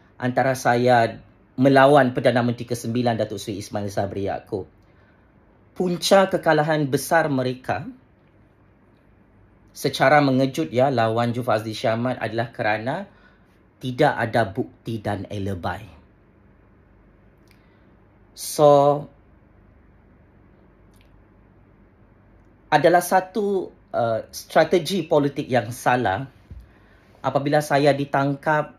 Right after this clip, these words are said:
uh, secara politik beberapa tahun lalu oleh Perdana Menteri Kesembilan dan Kerajaan Perikatan Nasional, uh,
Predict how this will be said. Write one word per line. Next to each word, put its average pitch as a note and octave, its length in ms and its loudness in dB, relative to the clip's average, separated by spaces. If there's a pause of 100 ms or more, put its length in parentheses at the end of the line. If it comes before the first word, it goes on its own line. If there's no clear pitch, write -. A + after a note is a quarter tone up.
(220)
uh, G2+ 400 -2
secara B2+ 720 0
politik D3 560 -2 (1600)
beberapa D3+ 420 4
tahun D3 320 0
lalu E3+ 720 -2
oleh G2+ 240 -4
Perdana A2+ 400 -2
Menteri B2 260 -6
Kesembilan A2 540 -4
dan A#2 180 -6
Kerajaan G2 480 -4
Perikatan G#2 500 -6
Nasional, C#3 600 -6 (920)
uh, F#2 640 -8